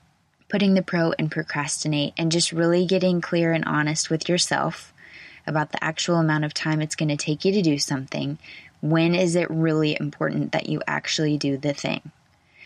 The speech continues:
And it's not necessarily about waiting to the last minute, but again, for me in grad school, for example, when we would write a paper and it would be, like, most of your grade was this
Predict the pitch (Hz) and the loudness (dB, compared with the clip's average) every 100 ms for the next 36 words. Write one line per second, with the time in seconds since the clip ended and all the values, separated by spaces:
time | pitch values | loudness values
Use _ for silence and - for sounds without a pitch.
0 | - - - _ - 151 147 143 - - | -20 -20 -20 _ -2 0 0 -2 -4 -2
1 | 165 151 175 - 190 180 170 - 160 156 | -2 0 0 2 2 4 2 0 0 0
2 | 151 147 - 165 160 160 160 156 160 156 | 0 0 -2 0 2 4 4 2 0 0
3 | 147 143 143 - 147 170 202 - - 165 | 2 0 -2 0 2 2 0 -2 -8 -4
4 | 156 143 160 - - 160 156 147 156 170 | 0 0 0 -4 -8 -4 -2 -2 -2 0
5 | 175 180 180 170 156 156 - - 151 - | 2 4 4 2 2 0 -2 -2 -2 -2
6 | 147 151 190 190 156 156 156 151 147 147 | -4 0 -2 0 0 2 4 4 2 0
7 | 147 - - 185 165 139 135 135 - 143 | 0 -2 0 -2 2 2 2 0 -4 -2
8 | 143 - 156 151 - 147 139 143 151 135 | -4 -2 -2 -2 -2 -2 -4 -2 -2 -2
9 | 139 - 139 135 - - - _ - 143 | -4 -4 -2 -2 -6 -8 -20 _ -4 -2
10 | 143 - | -2 -4